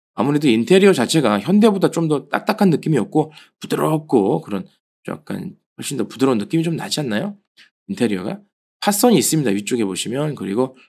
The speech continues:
옵션이 통풍 시트가 양쪽에 다 있어요. 그리고 드라이브 모드 기능 있고요. 그리고 보시면 이렇게 핸들 열선, 전방간지 센스, 열선 통풍. 자, 여기 보시면 이렇게 우드 그-, 아, 약간 들어갔죠. 우드 그레인이 약간 들어갔습니다.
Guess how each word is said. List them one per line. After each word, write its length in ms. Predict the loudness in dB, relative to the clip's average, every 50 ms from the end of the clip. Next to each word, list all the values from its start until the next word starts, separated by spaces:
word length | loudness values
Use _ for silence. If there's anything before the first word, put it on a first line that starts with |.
| _ _
옵션이 380 | -6 -2 0 0 0 0 0
통풍 300 | -2 -2 -2 0 2 0
시트가 240 | 0 0 0 0 0 0
양쪽에 320 | 0 -2 -4 -2 -2 -2
다 160 | -2 -2 -4
있어요. 420 | -4 -4 -4 -4 -4 -4 -6 -6 -8
그리고 340 | -8 -10 -8 -8 -10 -10 -6
드라이브 260 | -2 0 0 0 0
모드 300 | 0 -2 -4 -4 -4 -4
기능 340 | -2 2 4 4 4 2 0 -8 -20 -20 -20 _ _ _ _
있고요. 640 | -10 -10 -6 -2 0 0 2 2 2 2 2 2 0
그리고 220 | -4 -10 -10 -8
보시면 340 | -8 -8 -8 -6 -6 -6 -6
이렇게 380 | -6 -8 -10 -12 -12 -14 -14 -14 _ _ _ _ _ _ 0
핸들 180 | 4 6 6
열선, 440 | 6 4 4 0 -2 -4 -4 -4 -4
전방간지 420 | -6 -4 -4 -4 -4 -4 -6 -6
센스, 480 | -6 -6 -6 -6 -6 -4 -2 0 0 0
열선 240 | 0 -2 -4 -6 -8
통풍. 640 | -8 -10 -10 -8 -6 -4 -2 0 0 0 -2 -4 -8 -16 _ _ _ _ -10
자, 100 | -6 -4
여기 200 | -2 0 0 2
보시면 400 | 2 0 0 0 0 0 2 2
이렇게 260 | 0 0 -2 -4 -4 -2
우드 280 | -2 0 0 0 0
그-, 240 | 2 2 0 0 -2
아, 180 | -8 -6 -4 -2
약간 200 | -2 -2 -2 -2
들어갔죠. 500 | 0 0 0 0 0 -2 -4 -2 -2 -2 -2
우드 240 | -2 -4 -6 -8 -10
그레인이 300 | -8 -8 -8 -6 -6 -8
약간 180 | -10 -10 -12 -14
들어갔습니다. 580 | -12 -10 -10 -10 -10 -12 -12 -12 -10 -10 -10